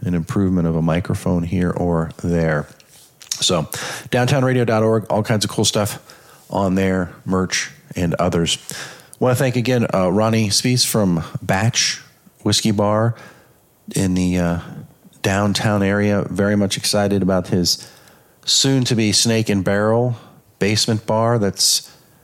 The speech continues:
coming out here soon. Um,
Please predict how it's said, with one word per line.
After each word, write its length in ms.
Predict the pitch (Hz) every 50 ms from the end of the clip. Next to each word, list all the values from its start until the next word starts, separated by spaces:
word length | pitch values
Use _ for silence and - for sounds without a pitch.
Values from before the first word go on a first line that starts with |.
| _ _ _ _ -
coming 240 | - 110 101 101
out 140 | 104 95 -
here 160 | - 110 104
soon. 500 | 95 - - 110 107 104 107 104 101 101 - - - - - - _ - -
Um, 520 | 92 87 90 90 87 82 82 82 80 80